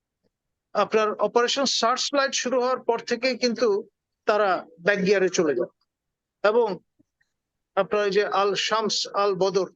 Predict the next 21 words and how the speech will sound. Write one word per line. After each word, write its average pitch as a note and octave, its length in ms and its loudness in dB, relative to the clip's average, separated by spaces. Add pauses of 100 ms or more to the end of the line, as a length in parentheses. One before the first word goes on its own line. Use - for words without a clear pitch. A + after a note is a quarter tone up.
যে E3+ 340 -2 (760)
অর্গানগুলো G#3+ 600 4
গড়ে G#3+ 240 2
উঠেছিল, G3 500 0 (760)
সেখানেও A#3 580 0 (400)
দেখা G3+ 260 0
গেছে G#3+ 480 -2
যে G3+ 300 -2 (120)
আপনার G3 380 0
মুসলিম G3 400 -2
লীগের G3+ 240 2
মতো F#3+ 320 0
প্রতিষ্ঠান F#3 640 -2 (380)
কিংবা G3 460 2 (480)
তাদের F#3 300 4
যে G3+ 120 2
বিভিন্ন F#3+ 360 4
ভ্যারিয়েন্ট G#3 420 2
ছিল, G3 280 2 (640)
তারাই A3 380 0
মূলত A3+ 300 0